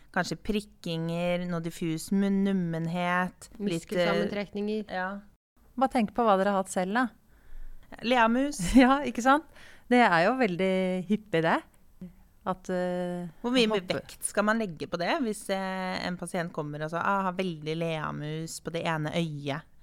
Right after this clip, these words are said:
Speaker 1: Er det noe, eller at de kommer til fastlegen da, med
Speaker 3: Mm.
Speaker 1: det? Hvor,
Speaker 3: Jeg
Speaker 1: hvor mye
Speaker 3: tenker veldig mye av disse tingene som er et isolert fenomen,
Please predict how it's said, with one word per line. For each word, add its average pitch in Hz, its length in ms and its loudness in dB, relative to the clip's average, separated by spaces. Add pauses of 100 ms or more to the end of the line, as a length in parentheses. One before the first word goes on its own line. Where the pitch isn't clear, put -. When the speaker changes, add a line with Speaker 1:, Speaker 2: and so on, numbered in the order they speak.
Speaker 1:
Er 165 120 -2
det 156 100 -2
noe, 170 240 -2
eller 175 240 0
at 175 80 0
de 190 60 -4
kommer 160 260 -2
til 175 80 -2
fastlegen 151 680 -4
da, 359 120 2
med 170 260 0
Speaker 3:
Mm. 170 160 0
Speaker 1:
det? 175 140 -2 (100)
Hvor, 214 160 -4
Speaker 3:
Jeg - 20 -8
Speaker 1:
hvor 208 100 2
mye 214 60 0 (220)
Speaker 3:
tenker 196 280 0
veldig 185 340 2
mye 180 180 0
av 170 80 -2
disse 170 320 -6
tingene 156 340 -6
som 175 160 -8
er 156 160 -2
et 160 120 -8
isolert 156 680 -6
fenomen, 180 600 0